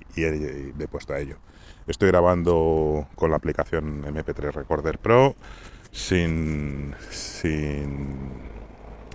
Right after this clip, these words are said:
sin micrófono, sin el micrófono boya, es decir, a pelo, y le he puesto una ganancia, he estado haciendo alguna prueba a ver, eh, qué tal es. Hoy le he puesto una ganancia de cinco coma cinco decibelios y parece que, bueno, que se escucha más o menos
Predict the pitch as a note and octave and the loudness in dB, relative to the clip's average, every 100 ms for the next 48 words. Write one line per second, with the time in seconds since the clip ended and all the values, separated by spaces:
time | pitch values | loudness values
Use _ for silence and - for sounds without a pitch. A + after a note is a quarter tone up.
0 | - - - E2 D#2+ D#2+ D#2+ E2+ G#2 - | -14 -10 -2 0 2 2 2 2 2 0
1 | - D2+ D2 C#2+ D#2+ D#2 D2 E2 G2+ - | -4 -2 -2 -2 -2 -2 0 2 2 0
2 | C2 - B1 C2 - - E2+ F#2+ C3 - | -4 -6 -10 -10 -10 -2 2 2 0 -4
3 | - - - - - - - G2+ F2+ E2+ | -12 -12 -12 -14 -14 -16 -2 2 4 4
4 | E2 D#2+ D#2 D#2+ D#2+ - E2 D#2 D#2+ E2 | 2 0 0 -2 -2 -2 0 2 2 2
5 | F2 F2+ E2 E2 D#2+ D2+ D2 D2+ D2 D#2+ | 2 -2 2 2 2 -2 -2 -2 0 2
6 | D#2+ D2+ D2+ - - - D2 D2+ C#2+ C#2 | 4 4 0 -4 -14 -6 -4 -2 -4 -8
7 | - - - - - D#2 D2+ D2+ E2+ F2 | -12 -18 -20 -20 -10 -4 -2 -2 -2 -2
8 | D#2+ E2+ - D#2+ D2+ D#2 - D#2+ C#2+ - | -2 -4 -4 -2 0 -2 0 -2 -2 -6
9 | D2+ D2+ D2 D2+ D#2+ D2+ - D2 C#2+ C#2+ | -6 -6 -4 -6 -6 -6 -6 -6 -4 -6
10 | C#2+ D2 - D2 D#2 E2+ F#2 - - - | -6 -8 -4 -2 0 0 -2 -6 -20 -20
11 | - - E2 D#2+ D2+ - D#2 D2 C2+ - | -20 -6 0 4 2 2 -2 -4 -6 -10
12 | D2+ D2+ - - E2 D#2 E2 D2+ D2 C#2 | -8 -8 -4 -2 0 0 0 -2 -2 -4
13 | C#2 C#2 - | -6 -8 -14